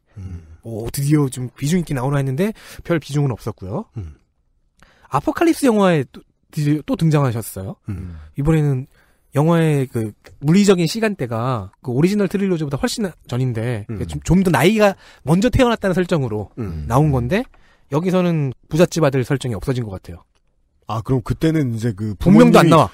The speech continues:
Speaker 1: 부모님이 자수성가하기 전.
Speaker 2: <laughs> 그 부모에게서 태어난 건 아닌 거지. 역사가
Speaker 1: 아.
Speaker 2: 바뀌어서.
Speaker 1: 아, 진짜요? 그 참 씻기 어렵겠어요, 보고 있으면. 그냥 샤워하면 안 돼. 그냥 안 끝나잖아. 날개도 있고.
Speaker 2: 천사를 닮은 이 외형 때문에
Speaker 1: 음.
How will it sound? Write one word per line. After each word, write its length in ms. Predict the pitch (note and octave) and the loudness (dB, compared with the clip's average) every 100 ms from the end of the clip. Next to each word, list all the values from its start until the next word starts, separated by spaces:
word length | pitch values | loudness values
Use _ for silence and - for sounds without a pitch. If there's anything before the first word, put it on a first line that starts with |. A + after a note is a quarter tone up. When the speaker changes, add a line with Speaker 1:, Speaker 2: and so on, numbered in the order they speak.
| - | -8
Speaker 1:
부모님이 380 | - D3+ E3+ D#3+ | -2 2 2 2
자수성가하기 640 | - D3 C#3+ E3 D3+ D3+ B2+ | 0 -2 0 0 4 2 2
전. 260 | B2 G#2 - | -2 -2 -6
Speaker 2:
<laughs> 1120 | - G3 - - - - - - _ - - | -2 0 2 0 0 -2 -4 -8 _ -20 -2
그 160 | - A3+ | 4 4
부모에게서 480 | F#3+ G3+ G3 F3+ | 4 4 2 0
태어난 260 | E3+ G3 F3+ | 0 0 0
건 100 | E3+ | 0
아닌 100 | B2+ | -2
거지. 260 | B2+ G#2+ G#2 _ _ _ _ | -4 -6 -10 _ _ _ _
역사가 260 | - - F#3 | -4 2 4
Speaker 1:
아. 40 | |
Speaker 2:
바뀌어서. 380 | F#3 - C#3+ B2 _ | 2 0 -4 -4 _
Speaker 1:
아, 140 | - B2+ | -10 -8
진짜요? 440 | - G#2 F#2+ F#2 - _ _ - | -8 -10 -10 -10 -14 _ _ -8
그 80 | F3 | -2
참 180 | A3 | -2
씻기 340 | F#3+ - A3 A#3+ | -2 -4 0 6
어렵겠어요, 500 | E3 D#3+ D#3+ - B2+ | 6 6 0 0 0
보고 180 | A#2 G#2+ | 0 -4
있으면. 380 | G2 F#2 E2+ D#2 - _ _ | -6 -10 -12 -14 -20 _ _
그냥 260 | - D3+ F#3 | -2 0 0
샤워하면 400 | F3 F#3 F3 C#3 | 2 4 4 2
안 80 | G#2 | -2
돼. 80 | C3 | -2
그냥 260 | C#3+ D#3 | 0 0
안 80 | A#2 | 0
끝나잖아. 520 | C3+ D3 G#2 F2 D#2 _ _ - - | -2 -2 -4 -8 -16 _ _ -20 -6
날개도 400 | A#2+ D3 C#3+ A2+ | 0 2 2 0
있고. 260 | G2+ E2 D2+ _ _ _ - _ | -6 -10 -16 _ _ _ -20 _
Speaker 2:
천사를 420 | - D#4+ D#4+ D#4+ | -2 0 2 2
닮은 240 | A#3+ D#3+ C#3+ | 2 0 -2
이 100 | B2 | -2
외형 280 | A#2 C3+ C#3 | -2 -2 -4
때문에 460 | A#2+ G#2+ B2+ A#2 - | -8 -6 -6 -6 -8
Speaker 1:
음. 180 | F#2 D#2+ | -14 -14